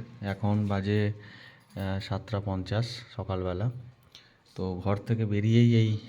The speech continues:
এইটাই আমাদের ব্যালকনি। ব্যালকনি থেকেই just ভিডিওটা আমি করছি। হুম, এটাই আমাদের, আহ, রুম ছিল। পরপর দুটো, দুজন, আমরা দুটো রুম নিয়েছিলাম, এদিকে একটা, এদিকে একটা। তো এটা যে রিসর্টটা আসবে,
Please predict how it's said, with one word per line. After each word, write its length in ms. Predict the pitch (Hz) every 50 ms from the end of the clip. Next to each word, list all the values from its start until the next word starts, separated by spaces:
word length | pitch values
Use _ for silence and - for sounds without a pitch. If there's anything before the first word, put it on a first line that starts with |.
| - -
এইটাই 340 | - 107 107 107 110 110 110
আমাদের 240 | 104 107 107 107 101
ব্যালকনি। 460 | 98 95 95 92 101 98 95 110 127 123
ব্যালকনি 360 | 113 101 98 95 - 101 101 98
থেকেই 360 | 98 101 98 107 107 107 104 104 - - - - - - - - - _ _ 107
just 280 | 104 104 101 - - 101
ভিডিওটা 380 | 101 95 107 110 107 101 110
আমি 140 | 104 104 104
করছি। 440 | 101 - 104 101 - - - 101 113 110 - - _ _ _ _ _ _ _ _ _ _ _ _ _ _ _ - - - - -
হুম, 240 | 113 107 104 101 95 95 - -
এটাই 260 | - 107 101 113 110 110
আমাদের, 340 | 107 104 104 101 104 104 101
আহ, 840 | 101 104 - - - - - - - - _ - 104 101 98 98 95
রুম 200 | 101 104 107 104
ছিল। 340 | 104 - - 104 104 113 113 117 - - - _ _ _ _ _ _
পরপর 320 | - 104 98 98 - 104 98
দুটো, 460 | 92 107 101 98 - 101 101 98 95 98
দুজন, 280 | 98 101 98 98 95 95
আমরা 180 | 98 95 98 92
দুটো 260 | 92 101 95 104 98
রুম 160 | 95 98 98
নিয়েছিলাম, 520 | 98 95 98 95 92 - - 101 101 110 123 123
এদিকে 300 | 104 92 95 92 95 101
একটা, 280 | 98 95 - - - 113 113 - - - - - - - - - - -
এদিকে 320 | 98 92 - 87 - 95
একটা। 280 | 90 90 - - 87 87 85 - - - - - - - - - - _ _ _ _
তো 340 | 101 98 98 95 95 95 92 92 -
এটা 260 | 101 98 92 107 104
যে 120 | 101 101 101
রিসর্টটা 440 | 98 95 92 104 101 101 - 107
আসবে, 260 | 104 98 98 110 117